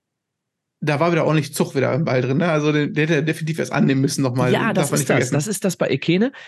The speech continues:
Speaker 2: Ähm,
Speaker 1: Aber die Momente haben wir einfach nicht. Wir haben nicht die Momente, wo wir den Ball mal im Sechzehner einmal annehmen können und mal richtig aufs Tor bringen
Speaker 2: Ja.
Speaker 1: können. Das passiert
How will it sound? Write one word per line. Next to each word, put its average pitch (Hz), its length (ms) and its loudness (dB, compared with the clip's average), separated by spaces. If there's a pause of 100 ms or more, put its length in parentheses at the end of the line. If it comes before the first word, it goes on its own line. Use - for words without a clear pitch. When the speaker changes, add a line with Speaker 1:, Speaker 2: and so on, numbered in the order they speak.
(200)
Speaker 2:
Ähm, 151 200 2
Speaker 1:
Aber 156 160 2
die 196 80 6
Momente 214 380 4
haben 131 140 0
wir 127 80 0
einfach 127 240 -2
nicht. 127 280 -4
Wir 165 60 0
haben 214 140 4
nicht 220 160 2
die 190 40 2
Momente, 190 240 0
wo 185 120 2
wir 170 80 2
den 160 80 0
Ball 175 160 2
mal 175 260 0
im 196 180 4
Sechzehner 180 440 -2
einmal 170 180 -2
annehmen 180 260 0
können 175 140 0
und 160 80 2
mal 147 140 2
richtig 160 300 -2
aufs 156 180 -4
Tor 196 160 2
bringen 143 100 2
Speaker 2:
Ja. 107 120 0
Speaker 1:
können. 123 220 -2
Das 156 140 -2
passiert 170 140 0